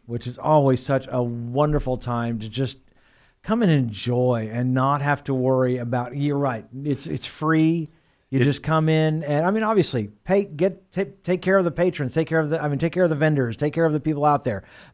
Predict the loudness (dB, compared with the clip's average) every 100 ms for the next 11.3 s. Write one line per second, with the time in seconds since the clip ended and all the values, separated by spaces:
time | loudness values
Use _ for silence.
0 | 2 4 4 -2 _ _ _ _ -6 -2
1 | -2 -4 -2 2 2 2 0 0 0 -2
2 | -4 -8 -4 -4 -2 0 2 2 0 -2
3 | -4 -2 -2 -2 -2 -2 -2 -2 -6 -4
4 | -4 -6 -4 -4 -4 -8 -12 -16 _ _
5 | _ -6 -6 -4 -10 -8 -4 -2 -4 -12
6 | _ _ _ _ -18 -2 2 2 0 -2
7 | 0 2 2 0 -2 -4 0 0 -2 -2
8 | 2 4 4 2 -2 -8 -2 2 2 2
9 | 0 -2 -12 -20 -20 _ -6 -4 -2 0
10 | 2 2 0 -4 -4 -2 -2 -2 -6 -8
11 | -8 -10